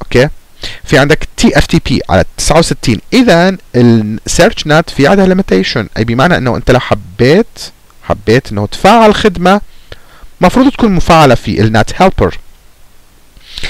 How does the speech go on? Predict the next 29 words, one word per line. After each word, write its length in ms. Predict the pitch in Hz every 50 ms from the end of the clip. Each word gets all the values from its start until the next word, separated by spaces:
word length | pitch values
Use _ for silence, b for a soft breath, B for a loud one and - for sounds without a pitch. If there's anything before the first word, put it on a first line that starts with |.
| B B B B B
وفي 300 | 156 - - 247 - 196
اشياء 280 | 220 - - - 175 151
انت 140 | 156 - 175
ممكن 240 | 160 165 - 170
تستفاد 360 | 147 - - - 135 147 139 143
من 80 | 143
عندها 220 | - 131 131 131 123
بالفاير 600 | 123 107 - - 104 - - - 76 69 67 64
وول، 220 | 60 - - - - - - -
يعني 200 | 175 208 208 175
مثلًا 260 | 190 190 190 143 131 - - - - - - - - -
مفروض 360 | - 151 143 - 190 190 170 147
من 80 | 135
عندك 260 | 117 127 143 - -
دائمًا 280 | - - 156 131 113 110
في 100 | 107 -
الفاير 420 | 117 - - 190 220 247 247 226
وول 280 | 160 120 98 95 104 117
مجموعة 280 | 127 - - 135 113 -
يعني 280 | - 92 98 98 95 - - - - - - -
بوينتس، 360 | 156 139 - 180 - - -
نصائح 380 | 107 101 - - 62 - - -
أعطيك 320 | - 90 - 90 - -
إياها. 140 | 90 87 92 B B B B B B B B B -
بالفاير 340 | 185 - - 285 302 285 240
وول 120 | 196 175
دائمًا 280 | 165 - 214 196 190 175
حاول 240 | - - 190 190 190
تضيف 420 | - 165 151 165 185 185 - -